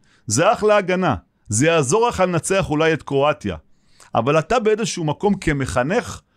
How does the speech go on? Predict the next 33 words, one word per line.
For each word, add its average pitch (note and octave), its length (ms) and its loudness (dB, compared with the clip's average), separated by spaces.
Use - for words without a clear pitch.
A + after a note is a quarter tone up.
מעביר D3+ 460 2
מסר G#3 320 0
לשחקנית D#3+ 540 -2
שלך, G#3 260 0
ואתה D3+ 160 -2
אומר, F#3+ 180 0
"תקשיבי, D#3 580 0
אנחנו G3+ 440 -2
כרגע D#3 560 0
מרמים, D3+ 720 2
אני D#3 240 2
לא G#3 240 2
מחנך F3+ 380 0
אותך D#3 280 -4
כרגע D3 360 0
להשתפר C#3+ 540 2
בהגנה B2 460 0
אישית, A2+ 500 -6
אלא D#3+ 240 4
אנחנו F#3+ 260 0
מרמים, E3+ 500 -2
כי F#3+ 100 0
אנחנו G3 140 -2
צריכים C#4+ 200 -2
לנצח B3+ 240 0
את A3 100 -2
קרואטיה." G3 460 0
זה G2 300 0
מסר F#3+ 580 -2
שלי F3+ 340 2
קשה A3+ 280 0
לחיות A3+ 360 -2
איתו. G2+ 260 -10